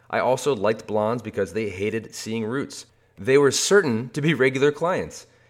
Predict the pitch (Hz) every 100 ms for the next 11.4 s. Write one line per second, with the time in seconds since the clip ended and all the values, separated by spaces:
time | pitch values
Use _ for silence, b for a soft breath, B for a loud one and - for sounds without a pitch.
0 | b - 147 190 208 170 123 135 - 107
1 | 104 101 104 98 101 120 131 107 - 117
2 | 101 101 104 95 90 - 113 107 101 -
3 | 101 101 76 92 107 104 92 98 98 104
4 | 95 98 107 131 131 120 117 104 101 95
5 | - B B - 98 110 117 107 101 101
6 | - 87 95 92 87 85 73 - b b
7 | - 127 - 139 135 120 117 127 117 123
8 | 127 117 117 107 - 90 87 82 78 _
9 | _ _ _ - 113 135 123 160 117 135
10 | 143 147 - 175 165 147 - 135 127 117
11 | 143 123 120 -